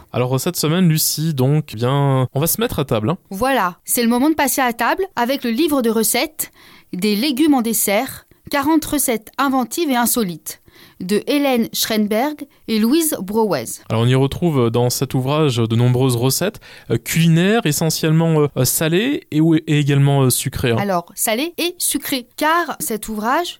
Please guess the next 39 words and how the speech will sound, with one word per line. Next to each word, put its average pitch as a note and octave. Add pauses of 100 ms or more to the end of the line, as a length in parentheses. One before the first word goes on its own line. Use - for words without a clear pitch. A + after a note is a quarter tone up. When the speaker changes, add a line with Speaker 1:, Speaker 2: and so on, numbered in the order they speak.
Speaker 2:
c'est - (100)
l'occasion D4
de A3+
découvrir D4+
les B3+
légumes B3
en C4+
dessert. A3+
Comment E4
s'amuser C#4
et D4
surprendre D#4+
en C#4
cuisine. F#3 (120)
Jouer B3
avec C4
les B3
couleurs, A3
les G#3+
saveurs A#3+
et C#4
les A3
textures C4
en A3
préparant B3+
des A3+
desserts B3+
aux B3
légumes. F3 (160)
Craquer D4+
pour B3+
des G#3+
recettes E4
innovantes, A#3+ (180)
légères B3+
et A3
délicieuses. G#3+
Par E3+
exemple, G3